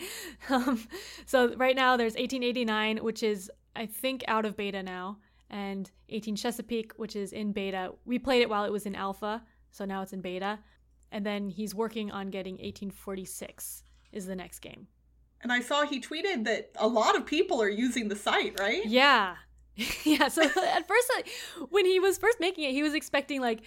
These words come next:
Speaker 1: "Oh, I'm not gonna get a hundred people using it at a time." And <laughs> there's more than that. <laughs>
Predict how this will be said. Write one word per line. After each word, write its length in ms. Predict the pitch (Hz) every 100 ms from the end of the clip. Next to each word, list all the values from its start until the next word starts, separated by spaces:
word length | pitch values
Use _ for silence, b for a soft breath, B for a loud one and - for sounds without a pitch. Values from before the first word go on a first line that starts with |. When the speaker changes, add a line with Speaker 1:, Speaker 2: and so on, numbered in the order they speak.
| B B -
Speaker 1:
"Oh, 240 | 269 254 -
I'm 160 | 269
not 160 | 277 277
gonna 160 | 269
get 240 | 233 226 -
a 80 | 208
hundred 520 | 220 247 220 214 196
people 380 | - 226 220 208
using 380 | 208 226 208 196
it 180 | 196 - _ _ _
at 160 | - 202
a 80 | 196
time." 500 | 240 226 190 185 180 _ _ -
And 400 | 240 226 220 - - -
<laughs> 380 | 208 - -
there's 280 | 277 330 269
more 300 | 247 240 294
than 200 | 254 226
that. 320 | 220 214 220
<laughs> 40 | -